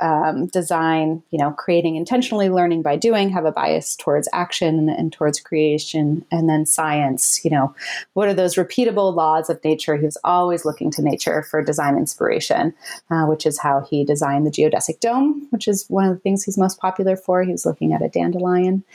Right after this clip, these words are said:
Um, he also popularized the word synergy. Uh, he influenced the design of the soccer ball and, uh, and many other things. He, um, was, after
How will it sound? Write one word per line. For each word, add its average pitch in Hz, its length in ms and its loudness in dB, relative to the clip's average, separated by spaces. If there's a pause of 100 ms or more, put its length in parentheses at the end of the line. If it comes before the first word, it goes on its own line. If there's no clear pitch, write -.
(380)
Um, 170 480 0 (100)
he 180 80 0
also 165 320 0
popularized 170 540 0
the 160 80 -2
word 151 220 0
synergy. 202 720 0 (400)
Uh, 151 260 -2
he 165 160 0
influenced 156 640 -2
the 160 80 2
design 143 340 0
of - 80 -4
the - 80 -2
soccer 220 360 0
ball 180 500 0 (340)
and, 151 520 2
uh, 143 500 2
and 170 220 -2
many 165 280 2
other 156 180 2
things. 156 380 -2
He, 151 540 0 (240)
um, 147 420 0 (400)
was, 160 600 0 (720)
after 175 600 0